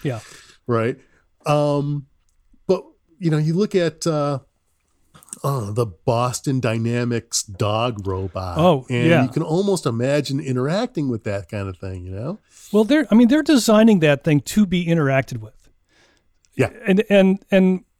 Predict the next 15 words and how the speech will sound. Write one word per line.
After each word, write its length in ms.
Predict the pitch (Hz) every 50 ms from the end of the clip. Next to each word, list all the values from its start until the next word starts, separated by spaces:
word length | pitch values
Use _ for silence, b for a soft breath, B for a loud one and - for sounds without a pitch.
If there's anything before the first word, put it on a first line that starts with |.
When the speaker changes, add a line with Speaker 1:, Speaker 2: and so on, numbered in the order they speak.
| _ -
Speaker 1:
part 280 | - - - 302 320 294
of 80 | 247 202
it 120 | 175 156
is, 220 | 147 147 135 120 147
is 140 | 131 117
that 140 | 147 143 - -
they've 180 | 151 147 131
designed, 680 | 135 151 131 123 151 156 160 160 160 160 156 156 147 - -
you 100 | - 151
know, 220 | 143 139 131 - _ -
both 360 | 131 170 180 196 - - -
Atlas 580 | 151 147 143 139 143 143 139 131 - - -
and 300 | - 151 147 143 135 127
Big 220 | 127 160 151 151 135
Dog 380 | 156 143 139 131 131 127 123